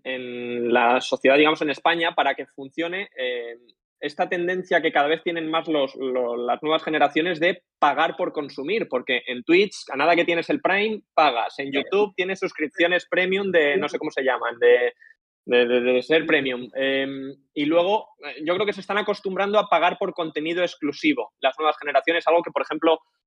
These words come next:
Speaker 1: yo no lo he tenido nunca o casi nunca, ¿no? En, en Internet, en la e-, en la época de Internet, desde que empezó, para mí todo ha sido gratis.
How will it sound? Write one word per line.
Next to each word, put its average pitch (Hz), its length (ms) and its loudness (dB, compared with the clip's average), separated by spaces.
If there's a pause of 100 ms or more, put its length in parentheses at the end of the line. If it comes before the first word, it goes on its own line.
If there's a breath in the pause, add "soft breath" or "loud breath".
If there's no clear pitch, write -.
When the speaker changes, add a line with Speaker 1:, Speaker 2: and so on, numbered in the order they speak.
(300)
Speaker 1:
yo 175 520 4
no 175 320 4
lo 175 120 4
he 170 140 6
tenido 160 300 0
nunca 165 360 -2
o 160 120 0
casi 156 240 -8
nunca, 165 320 -10
¿no? 175 200 -10
En, 147 200 -8
en 143 180 -10
Internet, 147 400 -2
en 139 60 0
la 135 120 4
e-, 160 200 4
en 143 120 -2
la 143 120 2
época 165 240 0
de 160 60 0
Internet, 160 400 -4
desde 147 180 -2
que 135 40 -6
empezó, 139 300 -6
para 160 160 -2
mí 156 140 -10
todo 160 140 0
ha 151 40 2
sido 139 220 -6
gratis. 135 420 -4